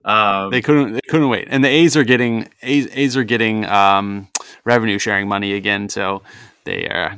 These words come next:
Speaker 2: just put, taking that
Speaker 1: Take,
Speaker 2: one and put it
Speaker 1: take
Speaker 2: right in
Speaker 1: that,
Speaker 2: the
Speaker 1: put it
Speaker 2: bank.
Speaker 1: right in the pocket. I'd love
Speaker 2: Yeah.
Speaker 1: to know, like, anytime, like, these guys, like, "We're not opening our books." Like, really? Hmm, why not? It,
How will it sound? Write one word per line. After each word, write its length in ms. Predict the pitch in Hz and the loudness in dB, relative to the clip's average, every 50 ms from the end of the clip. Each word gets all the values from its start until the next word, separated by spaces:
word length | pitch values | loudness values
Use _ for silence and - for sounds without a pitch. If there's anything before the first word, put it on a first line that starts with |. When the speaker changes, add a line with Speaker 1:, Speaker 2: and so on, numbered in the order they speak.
| 104 - | -14 -14
Speaker 2:
just 220 | - 101 - - | -14 -14 -12 -8
put, 160 | - 117 - _ _ - | -8 -8 -10 _ _ -6
taking 240 | - 156 139 131 131 | -2 -2 0 0 0
that 100 | 123 113 | 0 0
Speaker 1:
Take, 60 | 110 | 0
Speaker 2:
one 100 | 113 117 | -2 -4
and 80 | 110 - | -6 -6
put 120 | - 117 | -6 -6
it 60 | 101 101 | -6 -4
Speaker 1:
take 60 | 107 | -2
Speaker 2:
right 120 | 107 110 | -2 0
in 60 | 107 | 0
Speaker 1:
that, 180 | 107 151 - - | 0 -2 -2 -4
Speaker 2:
the 40 | - | -6
Speaker 1:
put 80 | - 110 | -6 -6
it 60 | 101 | -6
Speaker 2:
bank. 100 | 98 98 110 | -6 -4 -4
Speaker 1:
right 180 | 120 123 120 | -4 -4 -4
in 60 | 123 127 | -6 -8
the 80 | 120 | -10
pocket. 540 | - - 117 104 101 - - 98 92 - _ _ _ _ _ _ _ - - | -8 -8 -6 -6 -6 -8 -8 -12 -12 -14 _ _ _ _ _ _ _ -14 -4
I'd 180 | - 143 165 175 | -2 -2 0 2
love 180 | 175 175 180 - | 4 4 4 2
Speaker 2:
Yeah. 40 | - | 0
Speaker 1:
to 100 | - 156 | -6 -6
know, 360 | 139 131 123 123 120 113 113 | -4 -2 -2 0 0 -2 -2
like, 340 | 110 113 113 110 107 - 123 113 113 - _ _ _ _ _ _ _ - | -2 -2 -2 -2 -4 -6 -12 -18 -18 -18 _ _ _ _ _ _ _ -4
anytime, 540 | - 190 262 285 - - 170 170 165 160 151 | -2 -2 -2 -2 -4 -6 -4 -2 -2 -2 -2
like, 160 | 143 135 127 | -2 -4 -4
these 140 | 127 127 117 | -4 -4 -2
guys, 140 | 127 120 113 | 0 0 0
like, 120 | 110 95 | 0 -2
"We're 100 | 113 135 143 | -4 -2 0
not 200 | 147 147 143 139 | 2 2 2 2
opening 340 | 139 131 123 127 127 120 120 | 0 -2 -2 -4 -4 -2 -2
our 140 | 113 107 | -4 -4
books." 720 | 101 95 104 95 82 - _ - - - - - - _ _ _ | -4 -6 -6 -8 -8 -8 _ -20 -20 -18 -18 -20 -20 _ _ _
Like, 140 | 101 95 _ - | -20 -20 _ -12
really? 420 | 175 208 226 151 104 87 - _ _ | -8 -6 -4 -4 -4 -6 -10 _ _
Hmm, 340 | - 139 110 92 92 107 113 | -14 -12 -12 -12 -12 -8 -6
why 120 | 120 127 | -4 -4
not? 200 | 123 110 98 113 | -4 -4 -4 -4
It, 200 | 135 147 156 - | -4 -4 -6 -8